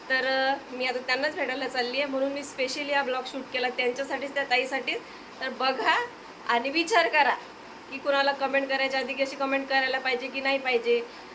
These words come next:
मला काही वाईट वाटलं नाही, ठीक आहे, तुम्हाला काही प्रॉब्लेम असेल, माझे व्हिडिओ नसतील आवडत, ते तुमचा प्रॉब्लेम आहे, पण विनाकारण कशाला कमेंट करायच्या अशा, काही कामच नाही. आणि केली तर एक चांगलं झालं की दादाले तर मला ब्लॉग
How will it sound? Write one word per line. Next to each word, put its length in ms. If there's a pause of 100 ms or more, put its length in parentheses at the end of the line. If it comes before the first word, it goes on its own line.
(100)
मला 240
काही 160
वाईट 200
वाटलं 280
नाही, 120
ठीक 320
आहे, 160 (300)
तुम्हाला 220
काही 160
प्रॉब्लेम 340
असेल, 220
माझे 200
व्हिडिओ 200
नसतील 340
आवडत, 300 (340)
ते 80
तुमचा 300
प्रॉब्लेम 380
आहे, 100
पण 160
विनाकारण 480
कशाला 520
कमेंट 360
करायच्या 360
अशा, 360 (880)
काही 120
कामच 420
नाही. 240
आणि 180
केली 580 (280)
तर 100
एक 180
चांगलं 280
झालं 220
की 140
दादाले 360
तर 100
मला 180
ब्लॉग 180